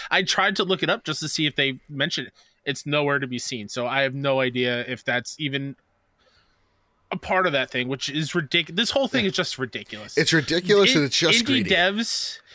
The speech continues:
Speaker 1: it was so great. Indie devs already work so damn hard. So many of them are, these are, like, passion projects for
Speaker 2: Yeah.
Speaker 1: them.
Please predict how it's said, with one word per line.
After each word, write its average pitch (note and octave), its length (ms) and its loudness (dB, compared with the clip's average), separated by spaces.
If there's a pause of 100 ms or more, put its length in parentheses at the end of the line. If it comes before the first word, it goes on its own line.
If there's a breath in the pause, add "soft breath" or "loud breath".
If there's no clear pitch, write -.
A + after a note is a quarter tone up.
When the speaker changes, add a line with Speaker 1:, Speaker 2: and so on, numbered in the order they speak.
(220 loud breath)
Speaker 1:
it F#3+ 40 -2
was F#3+ 120 -2
so G#3 260 0
great. D#3 240 0
Indie A3+ 340 -2
devs D#3 320 0
already D3 300 2
work B2+ 280 -4
so D3 300 -2
damn D#3 220 0
hard. B2+ 380 0 (280 loud breath)
So G3 240 -2
many E3 260 2
of D3+ 80 0
them C#3 220 0
are, C3 300 0 (160)
these D3+ 280 -6
are, B2 60 -6
like, A2+ 340 -8
passion C#3 420 -2
projects E3+ 500 -2
for - 120 -2
Speaker 2:
Yeah. C4+ 60 6
Speaker 1:
them. A#3+ 260 -2